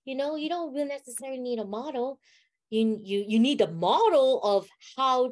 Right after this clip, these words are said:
to, how the, the, your format of your nonprofit, yes, but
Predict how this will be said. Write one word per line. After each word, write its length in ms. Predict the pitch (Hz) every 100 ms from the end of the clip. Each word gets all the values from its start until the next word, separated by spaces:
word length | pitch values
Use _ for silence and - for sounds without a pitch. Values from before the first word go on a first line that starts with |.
| 247
to, 320 | 254 226 220 - _
how 280 | - 254 247
the, 140 | 220 214 _ 185
the, 140 | 214
your 200 | 190 214 214
format 460 | 254 247 240 226 220
of 220 | 214 196
your 160 | 196 190
nonprofit, 880 | 196 185 180 285 440 494 370 370 381
yes, 560 | 180 226 381 294 302 - _ _ _ _ 180
but 440 | 220 220 208